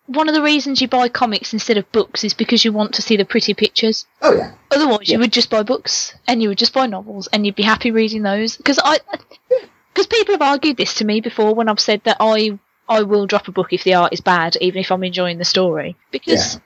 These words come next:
Speaker 1: the point of me having the comic is that it's a, it's a combination of the written word and pictures. And it's
Speaker 2: Ooh, I know, oh, oh, I just suddenly got, <clears throat> talking about Animal Man and art and stuff.
Speaker 1: Mm-hmm.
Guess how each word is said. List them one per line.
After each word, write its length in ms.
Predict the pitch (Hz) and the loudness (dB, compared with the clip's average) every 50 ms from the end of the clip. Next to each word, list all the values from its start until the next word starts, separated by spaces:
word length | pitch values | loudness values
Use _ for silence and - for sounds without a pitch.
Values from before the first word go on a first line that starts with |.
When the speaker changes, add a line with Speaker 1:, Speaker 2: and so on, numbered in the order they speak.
| - | -2
Speaker 1:
the 80 | 311 240 | 0 0
point 420 | - - 294 320 294 311 302 - | 2 2 2 2 2 2 2 0
of 100 | 330 - | 0 0
me 80 | 285 277 | 2 2
having 300 | 247 262 247 - 233 226 | 4 2 2 2 0 0
the 80 | 220 | 0
comic 440 | - - 285 254 202 170 190 - - | 0 2 2 2 2 0 -2 -2 -2
is 140 | 214 202 - | -4 -2 0
that 180 | - 226 214 240 | 0 0 0 0
it's 160 | 247 - - | 0 0 0
a, 120 | 247 233 - _ | 0 0 0 _
it's 140 | - - - | -2 0 0
a 40 | 233 | 2
combination 760 | - - 277 269 269 240 233 240 240 240 226 - - 208 202 | 2 4 2 4 4 4 4 4 4 4 2 2 0 0 -2
of 140 | 214 208 - | -4 -4 0
the 80 | 226 226 | 0 2
written 240 | 233 240 247 226 220 | 2 2 2 2 4
word 360 | 220 214 202 202 208 202 - - - - | 4 4 2 2 -2 -4 -6 -8 -6 -2
and 300 | 247 220 214 214 220 214 - _ | 0 0 0 0 -2 -4 -6 _
pictures. 440 | - 262 - - 311 320 - - - - _ _ _ - | -4 -2 -2 -2 -2 -2 -4 -6 -12 -16 _ _ _ 0
And 80 | - 262 | 0 0
it's 100 | 294 302 | 2 2
Speaker 2:
Ooh, 140 | 277 - | 2 2
I 120 | - - - | 4 2 2
know, 40 | - 240 - | 2 0 0
oh, 480 | - - - 254 262 277 285 - - - - - | 0 2 2 2 2 2 2 2 2 0 -2 0
oh, 320 | - - 160 - - - | 2 2 2 2 0 0
I 120 | - 165 - | 2 2 2
just 180 | - 190 - | 2 0 -2
suddenly 200 | - 165 151 156 | -2 0 2 2
got, 160 | 175 208 - - 131 - - - | 2 2 2 -2 -6 -8 -10 -12
<clears throat> 200 | _ _ _ _ - | _ _ _ _ -2
talking 180 | 208 214 285 247 | 0 2 2 2
about 140 | 185 - - | 0 0 0
Animal 300 | 131 202 226 175 107 85 | 2 2 4 4 2 0
Man 400 | 78 - - - 123 151 - - _ - | -2 -4 -6 -6 -6 -6 -8 -10 _ -2
and 120 | 120 110 110 | 0 2 4
art 340 | 110 104 87 87 90 - - - - | 4 4 2 0 -2 -2 -4 -6 -4
and 120 | 110 98 | -4 -4
stuff. 460 | - - - 73 110 131 - - - _ | -4 -4 -6 -4 -6 -6 -10 -12 -14 _
Speaker 1:
Mm-hmm. 220 | 247 247 240 262 | -6 -4 -2 -2